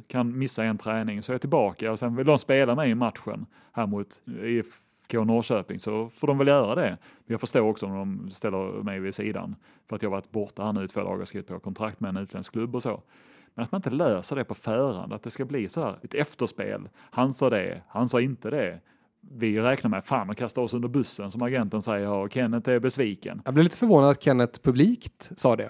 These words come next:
Speaker 2: Det hade man ju kunnat tänka sig att de, så att säga, håller internt.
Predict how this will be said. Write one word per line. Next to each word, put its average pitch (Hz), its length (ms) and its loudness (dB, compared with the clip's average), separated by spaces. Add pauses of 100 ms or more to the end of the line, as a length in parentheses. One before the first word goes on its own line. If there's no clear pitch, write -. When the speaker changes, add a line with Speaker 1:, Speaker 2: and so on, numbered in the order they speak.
(120)
Speaker 2:
Det - 80 -2
hade 143 160 10
man 165 100 8
ju 151 60 8
kunnat 156 360 2
tänka 120 320 2
sig 113 180 2
att 110 120 -2
de, 120 120 -6
så 120 120 0
att - 80 -2
säga, 110 360 2
håller 120 340 0
internt. 143 380 0